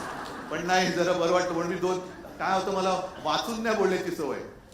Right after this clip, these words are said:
कारण वाचून बोलायची सवय झाली असती तर कदाचित मी, जाऊ द्या, म्हणून मी ते होत नाही,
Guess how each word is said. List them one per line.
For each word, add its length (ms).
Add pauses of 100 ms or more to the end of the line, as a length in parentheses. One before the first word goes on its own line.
(760)
कारण 140
वाचून 340
बोलायची 400
सवय 320
झाली 180
असती 200
तर 60
कदाचित 460
मी, 180 (1200)
जाऊ 200
द्या, 140 (4000)
म्हणून 200
मी 120
ते 100
होत 320
नाही, 120